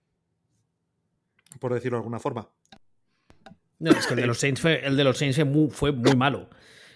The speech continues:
Speaker 2: Que, por cierto, eh, no lo he dicho, eh, los Rams en estos momentos van siete tres, primeros de la N F C Oeste, lo cual, ah, lo llegas a decir en la semana dos tres y tal y como empezó la temporada, cuesta de creer, pero sí.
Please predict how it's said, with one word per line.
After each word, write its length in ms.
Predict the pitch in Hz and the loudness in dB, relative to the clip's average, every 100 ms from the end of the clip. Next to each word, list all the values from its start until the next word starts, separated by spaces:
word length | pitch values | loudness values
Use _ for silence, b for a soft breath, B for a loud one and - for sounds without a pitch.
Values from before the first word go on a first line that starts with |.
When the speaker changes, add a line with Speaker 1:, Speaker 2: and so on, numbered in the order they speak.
| 101 | -6
Speaker 2:
Que, 100 | 120 | -2
por 120 | 131 | 2
cierto, 280 | 156 190 - | 4 4 4
eh, 420 | 143 139 135 127 | 4 6 6 6
no 120 | 143 | 4
lo 120 | 156 165 | 4 4
he 20 | |
dicho, 420 | 180 - 208 - | 4 4 4 4
eh, 80 | 143 | 2
los 220 | 143 139 | 4 6
Rams 320 | 151 175 170 | 4 4 2
en 60 | 147 | 0
estos 360 | 151 151 143 | 0 0 0
momentos 400 | 151 156 151 151 | 0 2 2 2
van 280 | 135 135 127 | 2 0 0
siete 420 | - 147 147 143 | 0 0 0 0
tres, 460 | 147 208 247 - - | 2 4 2 0 -4
primeros 460 | 135 131 160 226 180 | 2 4 4 2 2
de 80 | 117 | 0
la 120 | 120 | 2
N 100 | 123 | 0
F 160 | 110 127 | -2 -4
C 160 | 127 | -2
Oeste, 340 | 120 147 - 247 | 0 0 0 0
lo 140 | 113 | 0
cual, 320 | - 131 117 - B B B | 2 2 2 -4 B B B
ah, 480 | - 120 120 117 117 | -10 -4 -2 0 0
lo 120 | 113 120 | 0 2
llegas 260 | 135 135 | 2 2
a 60 | 139 | 2
decir 340 | 127 156 131 113 | 2 2 -2 -2
en 180 | 123 120 | -6 -4
la 80 | 123 | -4
semana 400 | 131 120 131 127 | -2 -2 0 0
dos 240 | 127 - | 0 -2
tres 300 | 156 147 - | -2 -2 -4
y 60 | 123 | -4
tal 100 | 123 | -2
y 40 | |
como 140 | 127 123 | 0 0
empezó 120 | 120 | 0
la 140 | 127 | 0
temporada, 480 | 120 113 135 120 104 B B B B | 0 0 2 0 -4 B B B B
cuesta 300 | 143 123 127 | -2 0 0
de 100 | 120 | 2
creer, 300 | 127 180 269 | 2 0 0
pero 160 | - 101 | -8 -6
sí. 240 | 170 302 | -4 -4